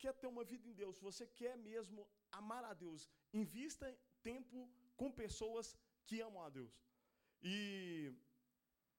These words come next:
e é interessante que várias pessoas falam que nós somos a média das cinco pessoas com, com quem nós convivemos, né? Quem já ouviu isso? Fala, "Ah, você é a média d-,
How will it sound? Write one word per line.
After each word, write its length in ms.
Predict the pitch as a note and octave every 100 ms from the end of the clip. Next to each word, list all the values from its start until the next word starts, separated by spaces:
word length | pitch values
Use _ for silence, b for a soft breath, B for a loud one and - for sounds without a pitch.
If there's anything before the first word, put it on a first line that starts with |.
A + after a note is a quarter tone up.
| - E3+
e 80 |
é 40 | G3+
interessante 560 | G#3 G#3+ F#3+ A3 G#3+ - G#3
que 100 | G3+ E3 - D#3+
várias 200 | F#3+ G3
pessoas 340 | F#3+ - G3 -
falam 180 | G3+ F#3+ G3+
que 80 | F#3
nós 120 | F#3 -
somos 380 | G3+ G3 F#3 - -
a 100 | E3+
média 320 | E3 F#3 F#3+
das 100 | F3 -
cinco 140 | G3+ -
pessoas 260 | D#3+ F3 -
com, 180 | F#3 F3+ -
com 100 | E3+
quem 140 | F3 F3
nós 100 | -
convivemos, 480 | F3+ D3+ C3+ D#3 A#2+
né? 100 | C3+ - b b
Quem 100 | G3+
já 80 | G3+
ouviu 220 | E3+ E3 C3+
isso? 140 | A2 - - _ b b b -
Fala, 180 | G#3 G3
"Ah, 20 |
você 240 | E3 -
é 40 | A3
a 40 | G3
média 180 | A3 A3
d-, 120 | G3